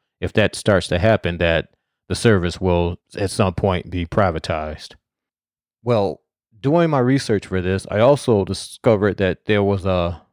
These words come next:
another person who had an interest in that money not making it to the Postal Service and holding up funding. And that was Steven Mnuchin, who was the Treasury Secretary.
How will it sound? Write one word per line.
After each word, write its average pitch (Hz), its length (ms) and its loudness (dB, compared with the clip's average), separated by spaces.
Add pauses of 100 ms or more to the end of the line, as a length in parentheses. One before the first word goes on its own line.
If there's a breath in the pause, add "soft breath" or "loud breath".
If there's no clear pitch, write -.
(240)
another 123 480 2
person 95 420 -2
who 92 160 -4
had 90 240 -2
an 87 80 -6 (120)
interest 98 560 -6 (220)
in 90 480 -8 (320)
that 104 180 0
money 104 400 0
not 98 240 -2
making 92 340 -4
it - 120 -8
to 104 100 -2
the 82 120 -4
Postal 98 400 -4
Service 85 460 -6
and 87 120 -8
holding 87 420 -4
up - 180 -6
funding. 90 480 -2 (480)
And 92 200 -4
that 131 260 4
was 95 420 -2 (160)
Steven 110 720 0 (260)
Mnuchin, 110 520 0
who 113 160 -4
was 110 200 0
the 92 340 -2
Treasury 95 680 0
Secretary. 92 680 -2